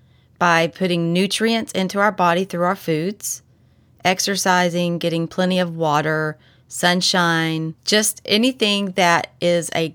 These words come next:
good natural way to build up your immune system. Also, that means avoiding sugars, not consuming sugars because sugars break down immunities. Putting in processed food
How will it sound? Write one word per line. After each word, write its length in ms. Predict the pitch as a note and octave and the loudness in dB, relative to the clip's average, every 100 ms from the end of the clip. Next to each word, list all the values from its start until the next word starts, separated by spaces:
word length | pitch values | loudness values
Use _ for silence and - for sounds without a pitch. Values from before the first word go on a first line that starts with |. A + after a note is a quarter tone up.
| - | -4
good 380 | G3+ G3+ F#3 - | -2 0 -2 -4
natural 560 | F3+ F3 E3+ G3 F#3 | 0 0 -2 -4 -2
way 320 | E3+ E3 D#3+ | 0 0 0
to 420 | D#3 - F3 E3 - - _ - | -4 -6 -6 -6 -8 -14 _ 0
build 240 | E3+ E3 | 0 2
up 160 | E3+ D#3+ | -2 -4
your 80 | |
immune 220 | D#3 G3+ C4+ | -2 0 0
system. 360 | D#3+ - - - _ _ _ - - - _ - | -2 -6 -10 -14 _ _ _ -20 -20 -20 _ -2
Also, 720 | F#3+ B3+ - F#3+ E3+ F#3 B3 - _ - | 0 0 2 2 4 2 -2 -10 _ -2
that 320 | F#3+ - - | -2 -2 -2
means 500 | F3 D#3+ D#3+ G3+ - | 0 0 0 -4 -4
avoiding 720 | - E3 D3+ E3 F3 F3+ F3 | -4 -2 -2 2 2 2 0
sugars, 680 | E3+ - E3 D3 C#2 - - - _ _ _ - | -2 -2 -2 -4 -6 -6 -8 -12 _ _ _ -4
not 380 | F3+ F#3 F3+ - | 0 4 2 0
consuming 420 | G#3 F#3+ G#3+ G#3 | -4 -2 0 0
sugars 400 | G3+ F3+ F3 F3 | 0 -2 -2 -4
because 480 | - F3+ F#3 E3+ - - | -4 -6 -4 -4 -6 -4
sugars 540 | - E3+ D#3+ F3 F#3+ | -4 -2 0 0 -2
break 500 | - - D#3+ E3 - | -6 -4 0 0 0
down 320 | - F3 A3+ G#3 | 0 2 2 2
immunities. 760 | D#3+ D3+ A#2 - - - - - _ _ - - - - - - | 0 -2 -4 -6 -8 -8 -10 -10 _ _ -20 -20 -18 -14 -14 -4
Putting 360 | G#3+ G#3+ G#3+ | 0 2 2
in 200 | - F#3 | 0 -2
processed 680 | - F#3 G#3+ - G#3 G3 - | 0 0 2 0 -2 -2 -4
food 500 | F3+ D#3 D3 C3+ | -2 -2 -2 -4